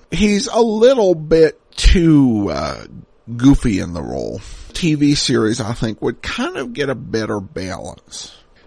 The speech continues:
Pierre Watkin plays, uh, Perry White, and his performance is okay, but it's really,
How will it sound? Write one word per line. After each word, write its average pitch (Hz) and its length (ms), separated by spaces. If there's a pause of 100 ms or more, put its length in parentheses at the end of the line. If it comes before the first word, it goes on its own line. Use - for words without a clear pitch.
(160)
Pierre 233 360
Watkin 131 680
plays, 131 640 (320)
uh, 95 260
Perry 123 400
White, 101 640 (420)
and 277 220
his 370 320
performance 180 920
is 147 480 (100)
okay, 131 720
but 147 260
it's 151 360
really, 131 1040